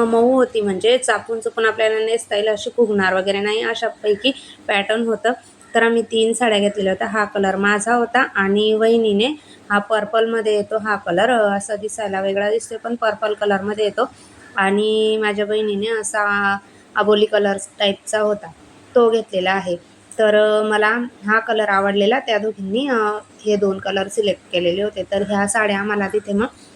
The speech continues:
एक हजाराला एक साडी पडलेली होती. तर, अ, आमच्या दोघींच्याच घ्यायच्या होत्या, पण, अ, वहिनीला म्हटलं, "घ्या, म्हणजे कुठेही आपण घालायच्या असल्या तर तिघींना सेम वगैरे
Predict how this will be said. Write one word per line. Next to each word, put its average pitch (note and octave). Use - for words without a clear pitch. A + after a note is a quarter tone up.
एक A3
हजाराला G3+
एक G#3
साडी G#3+
पडलेली A3+
होती. F3+
तर, G3+
अ, G3+
आमच्या G3+
दोघींच्याच A3
घ्यायच्या G#3
होत्या, G#3+
पण, G#3
अ, G#3
वहिनीला G#3+
म्हटलं, G3+
"घ्या, A3
म्हणजे G#3+
कुठेही G#3+
आपण G3+
घालायच्या G3+
असल्या G3+
तर G3+
तिघींना G#3
सेम G3
वगैरे F#3